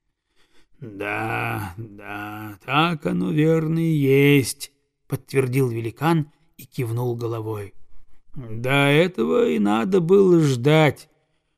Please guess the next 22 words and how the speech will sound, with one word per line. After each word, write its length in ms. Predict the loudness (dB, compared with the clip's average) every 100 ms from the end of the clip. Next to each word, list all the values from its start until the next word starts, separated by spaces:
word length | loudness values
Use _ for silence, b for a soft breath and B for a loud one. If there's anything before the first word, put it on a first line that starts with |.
| _
коли 300 | -8 0 2
жена 440 | 4 4 4 4 4
моя 400 | 4 4 4 2
с 140 | 0
дочкой 960 | 2 4 4 2 -6 -2 0 2 0 -8 _ _ _ _ -14
его 440 | -6 2 6 6
в 80 | 6
одно 500 | 4 2 2 6 8
утро 320 | 6 4 -2
насыпали. 880 | -2 -4 -4 -2 -2 -4 -12 -10 -12 -16 _ _ _ -12
Землю-то 720 | -6 -4 -2 0 -2 0 0
они 440 | 2 2 0 -2 _ _
в 100 | -14
передниках 880 | -2 0 4 4 4 -2 -8 -12 -12
натаскали". 880 | -14 -12 -10 -10 -10 -16 -16 -20 -20 _ _ _ _ _ _
И 140 | -4 -2
снова 640 | -2 4 6 8 6 4
стал 380 | 0 0 2 4
он 140 | 2
раздумывать 1080 | 0 -2 -4 0 4 4 4 0 -4 -6 -10
да 200 | -6 -6
вспоминать. 800 | -6 -10 -10 -10 -10 -12 -14 _